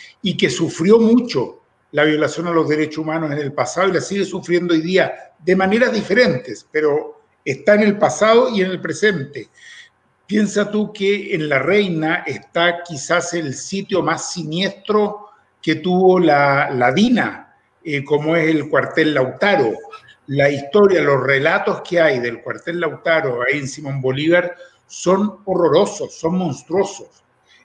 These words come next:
Eh, bueno, de cualquiera de los cuarteles de la dina, pero este es particularmente una crueldad, eh, casi indescriptible. Pero está también el aeródromo, y desde el aeródromo salieron los helicópteros con cientos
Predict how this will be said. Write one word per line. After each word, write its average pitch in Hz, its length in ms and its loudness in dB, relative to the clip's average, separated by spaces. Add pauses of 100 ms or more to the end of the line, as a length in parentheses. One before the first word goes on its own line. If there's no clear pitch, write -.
(100)
Eh, 139 600 0
bueno, 143 300 2
de 117 200 -2
cualquiera 151 580 4
de 139 100 4
los 139 120 0
cuarteles 160 380 2
de 156 80 2
la 147 140 4
dina, 165 280 0
pero 127 220 -4
este 196 300 -8
es - 40 -12
particularmente 180 1040 -2
una 165 200 0
crueldad, 151 680 0 (420)
eh, 151 280 -8 (120)
casi 208 300 -2
indescriptible. 165 960 -2 (400)
Pero 160 160 0
está 160 180 0
también 233 360 2
el 226 120 2
aeródromo, 160 680 2 (240)
y 160 100 -6
desde 165 300 0
el 160 80 2
aeródromo 220 640 4
salieron 202 520 -2
los 180 140 0
helicópteros 208 800 -4
con 185 200 -6
cientos 202 1120 -4